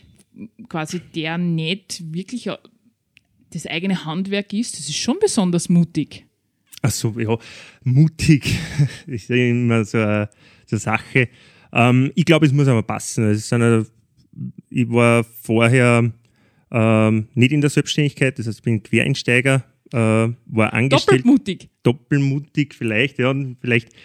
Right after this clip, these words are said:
Speaker 2: dreifach mutig. Ich war beim Land angestellt. <laughs>
Speaker 1: Also kompletter Switch und
Speaker 2: Also
Speaker 1: Wechsel.
Speaker 2: von der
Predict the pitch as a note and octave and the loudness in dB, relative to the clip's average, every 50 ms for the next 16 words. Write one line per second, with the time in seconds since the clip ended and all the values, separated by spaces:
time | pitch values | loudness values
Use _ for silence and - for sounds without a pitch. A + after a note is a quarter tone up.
0 | - - - - G#2+ A2+ C3+ C3+ - D#3+ - - D3 D#3 D#3 - C3+ C3 B2 B2+ | -18 -14 -8 -2 0 0 2 2 2 0 2 2 2 0 0 0 0 0 2 2
1 | A#2+ - B2 A#2+ A2+ G#2+ G2+ G2+ B2+ D3+ D3 - C3 C#3 D#3 - - - - C#3 | 2 2 2 2 2 2 2 2 0 0 0 0 0 0 0 -2 -2 2 2 4
2 | D3+ D3+ - - _ _ _ - C#4 - - - - - D#3 - - - - - | 4 2 -2 -8 _ _ _ -6 -6 -6 -6 -10 -4 -2 -2 0 0 0 -2 -2
3 | F4 - - - E4+ F3+ E3+ - - D#4 - - - - A#3+ - - - D4 C#4+ | -2 -4 -8 -2 0 2 2 2 2 0 -2 -2 -2 -4 -6 -6 -4 -4 -4 -6
4 | C#4 D4 B3 - D4+ D#4 D4+ B3+ - B3 B3+ B3+ C4+ D#4 D#4+ - - D#4+ D4 C#4+ | -6 -6 -4 -2 -2 -2 -2 -4 -6 -6 -4 -2 0 -2 -2 -4 -4 -4 -4 -4
5 | - - - - - - - - - A#3+ D4 D#4+ D#4+ - - - - - _ - | -6 -10 -16 -18 -18 -16 -14 -10 -2 0 2 2 2 0 -6 -12 -12 -12 _ 0
6 | A#3 C3 C3 D#3 D3+ D3 D3 C#3+ C3+ C3 C#3 - D#3 D3 - - C#3+ C#3 C#3 C3+ | 2 2 4 4 4 4 4 2 2 0 -4 -8 -14 -8 -2 0 2 2 2 4
7 | C#3+ C3+ C3+ C3+ C3+ C3 | 4 4 4 4 2 0